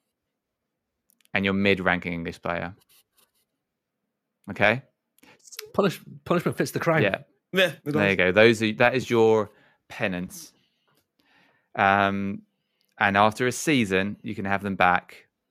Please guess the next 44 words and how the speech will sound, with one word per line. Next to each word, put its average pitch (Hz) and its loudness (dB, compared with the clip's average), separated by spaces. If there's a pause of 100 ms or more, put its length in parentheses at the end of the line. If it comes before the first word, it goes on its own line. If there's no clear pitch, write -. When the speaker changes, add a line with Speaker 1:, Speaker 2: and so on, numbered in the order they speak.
(340)
Speaker 1:
Or 110 -2
if 110 -14
you 104 -10
decide 98 -4
you 95 -14
can't 104 -8
have 95 -4
them 98 -10
for 95 -10
a - -4
year, 95 -2
it's 95 -6
better 101 -6
to 92 -18
sell 101 0
them. 95 -4
Do 110 -2
what 107 -2
you 98 -8
will. 85 -8 (680)
But 92 -8
that 92 0
is 92 -4
your 101 -4
penance. 95 -2
Do 127 2
let 123 2
us 123 -4
know 104 -2 (1000)
how 104 -4
that 104 -2
has 107 -12
gone, 98 -2
who 110 -2
that 107 2
was, 95 2 (580)
what 117 -2
the 117 -4
consequences 101 -10
were. 90 0 (380)
But 107 -6
to 123 -8
be 123 -6
clear, 101 -2